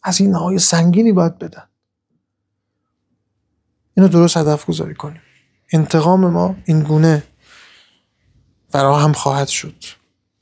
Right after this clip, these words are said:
مال اونها رو بزن. ترامپی که بدهی دولتش سه برابر تولید ناخالص ملی آمریکاست،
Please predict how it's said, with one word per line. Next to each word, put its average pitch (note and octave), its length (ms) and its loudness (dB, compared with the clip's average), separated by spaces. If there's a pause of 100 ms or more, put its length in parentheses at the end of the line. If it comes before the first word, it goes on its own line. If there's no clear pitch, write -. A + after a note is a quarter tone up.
(3250)
مال F#3+ 240 2
اونها D#3 320 -2
رو D#3 100 -4
بزن. D3+ 320 -6 (460)
ترامپی E3 440 -2
که D#3+ 320 -4 (1600)
بدهی D#3+ 440 2
دولتش E3 640 -2
سه - 280 2
برابر E3 540 2
تولید F3+ 680 -6 (140)
ناخالص D#3 500 -6
ملی D#3 420 -2
آمریکاست، F3 800 -8